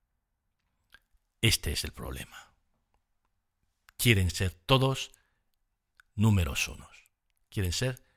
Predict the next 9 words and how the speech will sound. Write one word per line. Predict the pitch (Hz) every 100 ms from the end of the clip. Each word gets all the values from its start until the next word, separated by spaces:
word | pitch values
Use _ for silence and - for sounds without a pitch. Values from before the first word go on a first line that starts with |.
| _
los | - 85
más | 95 87 80
grandes, | 71 62 - - - -
los | 80 -
que | 92
manden, | 85 80 64 - -
los | -
que | -
estén | - 104 104 113